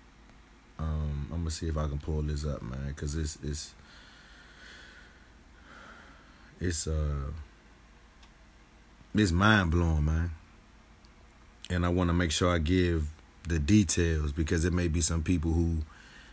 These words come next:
haven't heard about this. Um, hopefully a lot of you guys have heard about it, but if not, um, we gon-, we gon-, we gon' get into it. Um,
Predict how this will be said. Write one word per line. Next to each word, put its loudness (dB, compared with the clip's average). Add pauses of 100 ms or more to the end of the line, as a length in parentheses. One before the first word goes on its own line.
haven't 2
heard 2
about 0
this. 0 (200)
Um, -2 (1080)
hopefully 0
a 2
lot 4
of 0
you 0
guys 2
have 4
heard 2
about 0
it, -2
but -2
if -2
not, 2 (320)
um, -2 (160)
we -2
gon-, -4
we -2
gon-, -2
we -2
gon' -2
get -2
into 0
it. -6 (1600)
Um, -2